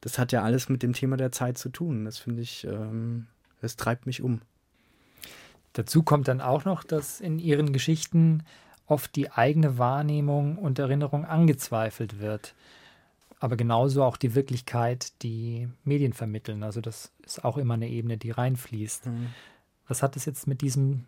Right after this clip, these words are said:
Speaker 2: mit diesem Zweifel auf sich?
Speaker 1: Ich schreibe nicht so, dass ich sage, ähm, ich hab hier ein Konzept und nach dem erstelle ich jetzt meine Texte, sondern das, das ist schon ein sehr starker,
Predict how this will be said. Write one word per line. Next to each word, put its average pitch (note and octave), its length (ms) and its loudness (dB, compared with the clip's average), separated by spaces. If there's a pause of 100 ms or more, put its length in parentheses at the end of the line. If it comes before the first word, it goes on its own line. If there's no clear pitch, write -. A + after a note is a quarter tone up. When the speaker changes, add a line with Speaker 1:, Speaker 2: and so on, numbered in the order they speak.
(180)
Speaker 2:
mit C3 100 -6
diesem C3 240 -2
Zweifel B2+ 540 -2
auf A#2 320 -4
sich? - 440 -6 (2250)
Speaker 1:
Ich - 280 -2
schreibe B2 440 2
nicht C#3 240 0
so, C3+ 160 6
dass B2+ 240 0
ich B2 120 -2
sage, A#2+ 640 2
ähm, G#2 480 2 (520)
ich A#2 160 0
hab B2 200 0
hier B2 280 4
ein A#2 220 2
Konzept - 580 2
und B2+ 160 2
nach A#2+ 200 2
dem C3 560 2
erstelle B2+ 420 2
ich B2+ 140 -2
jetzt - 240 -2
meine A2 260 4
Texte, C#3+ 400 0
sondern A2+ 320 0
das, - 380 -8
das - 520 -12
ist - 120 -10
schon B2 240 2
ein A#2 40 2
sehr A#2 200 2
starker, A#2 800 -2